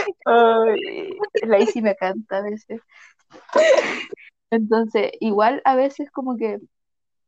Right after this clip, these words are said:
a ver, ¿el arte se puede separar del artista?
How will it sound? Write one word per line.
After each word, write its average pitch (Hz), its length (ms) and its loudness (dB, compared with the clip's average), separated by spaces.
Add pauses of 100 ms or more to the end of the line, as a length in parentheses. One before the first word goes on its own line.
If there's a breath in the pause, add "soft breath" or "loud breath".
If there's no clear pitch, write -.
(1300)
a 208 100 -4
ver, 202 220 -4 (920)
¿el 208 460 -2
arte 269 400 0
se 277 180 0
puede 220 240 -4
separar 220 400 -2
del 254 180 -2
artista? 311 600 -4